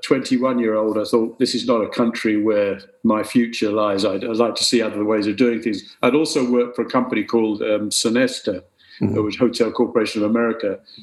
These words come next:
Speaker 1: And having worked during my, uh, training with British companies and then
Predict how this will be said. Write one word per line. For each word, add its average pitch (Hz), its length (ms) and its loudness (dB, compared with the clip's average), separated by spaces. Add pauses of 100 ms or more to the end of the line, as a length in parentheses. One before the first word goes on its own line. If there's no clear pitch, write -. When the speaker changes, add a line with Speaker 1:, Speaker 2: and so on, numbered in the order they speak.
(320)
Speaker 1:
And 107 80 -2
having 120 340 2
worked 135 380 -2
during 120 240 2
my, 113 220 -2 (340)
uh, 107 180 2
training 113 640 0
with 104 240 0
British 139 380 0
companies 101 560 0
and 110 180 0
then 123 360 0